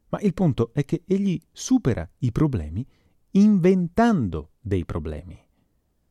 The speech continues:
Cercate di capirlo molto bene. Egli si libera dei giochi inventando dei giochi. Ma visto che non può così su due piedi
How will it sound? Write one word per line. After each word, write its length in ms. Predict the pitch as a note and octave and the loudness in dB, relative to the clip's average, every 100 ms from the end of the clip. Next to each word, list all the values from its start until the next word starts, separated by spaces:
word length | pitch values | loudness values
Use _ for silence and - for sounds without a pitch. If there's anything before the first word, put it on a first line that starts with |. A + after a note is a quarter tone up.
| _ _ | _ _
Cercate 500 | - - - A3+ F#3+ | 0 0 2 -2 0
di 100 | C#3 | -2
capirlo 420 | A#2+ G#2+ F#3 C#3 | -2 -2 -2 0
molto 380 | G#2 D#3+ D#3+ G2+ | 0 -2 -2 -4
bene. 260 | E2+ F2 E2+ - - | -2 -6 -8 -14 -8
Egli 340 | - A3+ F3 D3+ | 4 6 8 4
si 300 | - F#3 F3+ | 4 2 6
libera 460 | G#3 A#3+ C3 G2+ | 8 8 6 4
dei 220 | F2+ F2+ F2 | 2 -2 2
giochi 500 | A#2+ G2 - F2+ D#2+ _ _ _ | 2 2 -2 -12 -12 _ _ _
inventando 1000 | F3+ G3 F#3+ F3+ E3+ D3 A3+ A3+ A2+ E2+ | 6 6 6 6 4 4 2 2 0 -2
dei 160 | E2 E2 | -4 -4
giochi. 420 | E2 E2+ - - _ _ _ _ _ _ _ _ _ _ - - | -4 -6 -8 -20 _ _ _ _ _ _ _ _ _ _ -12 2
Ma 100 | E3 | 4
visto 300 | A#3+ C#4 A#3+ | 6 4 6
che 280 | F#3 D3 A2+ C3+ | 6 6 4 0
non 140 | E3+ | 2
può 220 | D#3 A#3 G3+ | 4 2 2
così 340 | G#2 G2 D#3 | 2 4 2
su 140 | - | 2
due 160 | G#2 G#2+ | 0 0
piedi 420 | G#2 C3+ A#2+ F#2 | 2 2 2 0